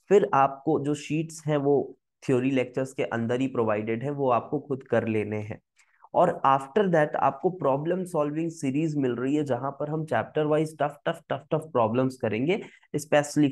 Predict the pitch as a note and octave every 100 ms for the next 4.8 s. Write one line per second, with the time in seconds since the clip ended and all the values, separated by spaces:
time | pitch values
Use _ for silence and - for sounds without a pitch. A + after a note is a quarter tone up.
0 | C#3 G#2+ G#2 F#2 F#2 F#2 _ G2 G#2+ -
1 | _ _ _ _ - G#3+ F#3+ C#3+ C3+ F3
2 | G3 G3 F#3+ F3+ - F3 F3 F3 - D3
3 | - F3+ F3 F3+ F3 - A#2+ A2 - B2
4 | - _ _ _ B2 B2+ A#2+ -